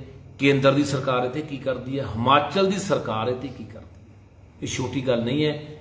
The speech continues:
ਇਹ ਮਸਲੇ ਨੂੰ ਆਪਾਂ ਇੰਨੇ ਨਾ ਬਣਾ ਕੇ ਛੱਡ ਦਿਆ ਕਰਕੇ ਵੀ "ਠੀਕ ਆ ਜੀ, Facebook 'ਤੇ ਬੋਲਤਾ, ਕੋਈ ਪੋਸਟ ਪਾਤੀ ਤਾਂ ਬਸ", ਨਹੀਂ। ਜੇ ਆਪਾਂ ਇਸ ਦਾ ਕੋਈ ਨਹੀਂ ਵਿਰੋਧ ਕਰਦੇ, ਨਹੀਂ ਕੋਈ ਸੰਘਰਸ਼ ਕਰਦੇ, ਤਾਂ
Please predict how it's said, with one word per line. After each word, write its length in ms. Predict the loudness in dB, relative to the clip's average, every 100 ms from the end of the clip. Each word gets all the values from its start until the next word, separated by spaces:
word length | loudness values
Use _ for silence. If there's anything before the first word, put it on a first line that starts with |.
| -8 0
ਇਹ 80 | 2
ਮਸਲੇ 300 | 2 2 2
ਨੂੰ 100 | 2
ਆਪਾਂ 240 | 2 2
ਇੰਨੇ 280 | 2 2 0
ਨਾ 100 | 2
ਬਣਾ 180 | 2 2
ਕੇ 100 | 0
ਛੱਡ 180 | -2
ਦਿਆ 140 | 0 0
ਕਰਕੇ 440 | -2 -2 -4 -6 -10 -12 -8
ਵੀ 80 | -4
"ਠੀਕ 380 | 2 4 6
ਆ 60 | 4
ਜੀ, 100 | 4
Facebook 480 | -2 -4 -6 -8 -8
'ਤੇ 100 | -8
ਬੋਲਤਾ, 540 | -2 -2 -2 -2 -4
ਕੋਈ 240 | -4 -8 -8
ਪੋਸਟ 280 | -6 -6
ਪਾਤੀ 400 | -4 -2 -2 -4
ਤਾਂ 140 | -2 -2
ਬਸ", 320 | -2 -4 -4
ਨਹੀਂ। 280 | -4 -4 -6 -12 -18 -20 -20 -20 -18 -4
ਜੇ 280 | 6 8
ਆਪਾਂ 380 | 8 6 0 0 0
ਇਸ 340 | 2 4 2
ਦਾ 200 | 2 2
ਕੋਈ 260 | 2 0 0
ਨਹੀਂ 440 | 0 -2 2 2
ਵਿਰੋਧ 340 | 4 2 2 2
ਕਰਦੇ, 500 | 2 2 -2 -2 -6 -14 -8
ਨਹੀਂ 240 | 2 4 4
ਕੋਈ 140 | 4
ਸੰਘਰਸ਼ 360 | 2 4 2 2
ਕਰਦੇ, 380 | 0 0 -2 -4 -10
ਤਾਂ 80 | -8